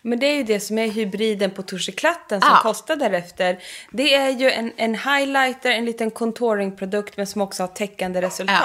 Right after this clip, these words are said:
Speaker 2: Ja.
Speaker 1: Och jag ser ju nu när du smetar
Speaker 2: Ja.
Speaker 1: på, den ger ju precis det.
Speaker 2: Visst ger den fin lyster?
Speaker 1: Jät-,
Speaker 2: Mm.
Speaker 1: jättefin lyster.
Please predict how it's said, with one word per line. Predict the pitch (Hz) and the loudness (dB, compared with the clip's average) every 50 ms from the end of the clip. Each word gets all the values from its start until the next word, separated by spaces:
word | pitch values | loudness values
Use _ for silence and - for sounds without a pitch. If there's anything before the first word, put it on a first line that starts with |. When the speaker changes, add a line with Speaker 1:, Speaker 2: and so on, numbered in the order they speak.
| 170 - - | 2 0 -2
Speaker 2:
Ja. | 453 554 523 480 427 - - | -6 -8 -8 -8 -10 -8 -2
Speaker 1:
Och | 214 233 | 2 4
jag | 247 269 - | 4 4 2
ser | - 277 | 0 -2
ju | 277 311 294 | 0 0 2
nu | 254 202 190 | 0 0 0
när | 185 185 180 | 0 -2 -2
du | 175 175 | -2 -4
smetar | 170 - 226 240 196 - | -4 0 0 2 2 2
Speaker 2:
Ja. | - | 0
Speaker 1:
på, | - - 247 180 165 | -2 -2 -2 0 0
den | 180 254 269 240 | 0 0 0 0
ger | 202 214 233 269 | 0 2 2 2
ju | 285 262 233 208 196 | 2 2 0 -2 -2
precis | - - - 196 190 - 180 165 170 170 - - | -4 -4 -4 -4 -4 -4 -4 -6 -6 -6 -8 -6
det. | - 220 202 - - - | -4 -2 -2 -2 -4 -4
Speaker 2:
Visst | 226 277 277 - - | -4 -4 -4 -2 -2
ger | 302 294 | 0 0
den | 294 285 | 0 -2
fin | 294 - 302 277 285 | -4 -4 -4 -2 -2
lyster? | 302 370 370 - - - - 381 427 427 427 403 392 381 | -4 -6 -6 -6 -6 -6 -2 0 0 2 4 4 6 6
Speaker 1:
Jät-, | - 359 370 381 359 311 - | 6 4 4 0 -2 -4 -4
Speaker 2:
Mm. | 240 277 349 403 427 - - _ _ - | -4 -4 -4 -4 -4 -8 -14 _ _ -14
Speaker 1:
jättefin | - 208 214 247 285 302 269 - - - _ _ - 240 214 214 - 311 269 208 185 175 | -10 -4 -2 2 2 2 2 0 -2 -12 _ _ -4 -4 -4 -4 -2 -2 -2 0 0 -2
lyster. | 175 170 175 - - - - - 180 | -4 -4 -6 -8 -8 -8 -8 -8 -10